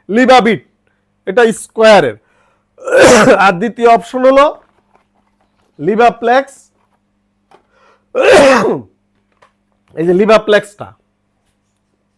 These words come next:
লিভাপ্লেক্সটা আপনারা ইউজ করবেন। আহ, এটা নিয়ম কানুন পরে বলছি, এখন নিয়ম কানুনের ব্যাপারটা, এই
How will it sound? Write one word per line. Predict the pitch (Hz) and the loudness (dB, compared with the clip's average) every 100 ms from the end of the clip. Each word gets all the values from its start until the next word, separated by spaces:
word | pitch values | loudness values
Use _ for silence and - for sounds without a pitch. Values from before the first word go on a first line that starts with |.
| _ _ _ _ _ _ _ _ | _ _ _ _ _ _ _ _
লিভাপ্লেক্সটা | 143 208 254 240 233 233 - 277 | -6 -2 0 0 -2 -2 -2 -4
আপনারা | 240 247 254 285 440 _ _ _ | -2 0 0 0 -2 _ _ _
ইউজ | 208 226 226 | -8 -8 -6
করবেন। | - 269 262 285 - _ _ | -4 0 0 0 -8 _ _
আহ, | - 160 151 - - | -8 -4 -4 -6 -4
এটা | 208 233 | -2 -2
নিয়ম | 202 214 254 240 | -2 -2 -2 -2
কানুন | 247 226 226 | 0 0 0
পরে | 220 240 226 | 0 0 0
বলছি, | 220 214 - | 0 -4 -2
এখন | 262 220 262 277 - _ _ | -2 -2 -4 -6 -12 _ _
নিয়ম | 180 220 233 | -10 -6 -6
কানুনের | 220 226 233 | -6 -4 -2
ব্যাপারটা, | 226 214 233 226 233 233 - _ _ _ _ _ _ _ _ _ _ _ - 165 | -2 -4 -6 -4 -2 -2 -8 _ _ _ _ _ _ _ _ _ _ _ -10 -6
এই | 170 | -6